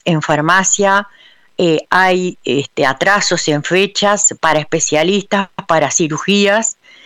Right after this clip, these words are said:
y bueno, si sumamos, este, los, los de Cardona y los de Dolores, este, va a ser más que complicado. Eh, yo, en realidad,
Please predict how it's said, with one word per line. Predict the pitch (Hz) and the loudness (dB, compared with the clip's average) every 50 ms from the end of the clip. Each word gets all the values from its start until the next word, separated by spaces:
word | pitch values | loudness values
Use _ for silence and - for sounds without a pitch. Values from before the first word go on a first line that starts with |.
| - - _ _ _ | -20 -20 _ _ _
y | - 165 156 147 | -4 -2 -2 0
bueno, | 147 170 180 170 147 127 123 | 2 2 2 2 0 -2 -2
si | - - 170 147 | -2 -2 0 0
sumamos, | - - 180 165 180 190 208 214 214 202 160 135 127 117 113 113 - - - | 2 0 0 0 2 2 4 4 2 2 2 0 0 0 -2 -6 -12 -12 -4
este, | 160 151 131 - _ _ 151 151 139 123 135 - - _ _ - | -4 -4 -4 -4 _ _ -2 0 0 0 -2 -6 -12 _ _ -4
los, | 151 143 139 135 135 139 139 143 139 139 143 - - - _ _ _ | -2 0 0 0 0 -2 -2 -2 0 -2 -2 -4 -6 -16 _ _ _
los | 139 135 143 143 | -2 -2 0 0
de | 143 135 - | -2 -2 0
Cardona | - 135 143 151 160 180 180 160 151 143 | 0 0 2 2 2 2 2 2 2 0
y | 135 | 0
los | 123 127 127 | 0 -2 0
de | 143 143 | 0 0
Dolores, | 151 165 170 170 165 160 165 170 175 196 247 247 - - - - - _ _ _ _ _ _ | 2 2 2 2 2 2 0 0 0 0 -2 -2 -6 -14 -20 -20 -20 _ _ _ _ _ _
este, | - 127 123 120 - _ 117 107 110 110 - _ _ 123 | -6 -6 -6 -6 -6 _ -10 -10 -10 -12 -16 _ _ -4
va | 135 143 | -2 -2
a | - | 0
ser | - - 123 120 127 | 0 -2 -2 -2 0
más | 139 - - - | -2 -2 -2 -2
que | - - | -4 -4
complicado. | - - 123 123 117 - - 113 117 - - 127 123 117 107 117 - - - - - - - - - - - _ _ - | -2 0 -2 -2 -2 -6 -10 -12 -10 -6 -2 0 0 0 0 -2 -8 -12 -18 -20 -18 -18 -18 -20 -20 -20 -20 _ _ -2
Eh, | - 180 175 175 170 - - _ | 0 0 2 0 0 -2 -4 _
yo, | - - - - - - - 240 233 - - - | -2 0 0 0 0 0 2 2 0 0 0 -2
en | 208 202 202 202 | -2 0 0 0
realidad, | 214 208 202 196 196 202 202 214 233 254 277 285 - | 2 2 2 2 2 2 2 2 2 2 0 0 -2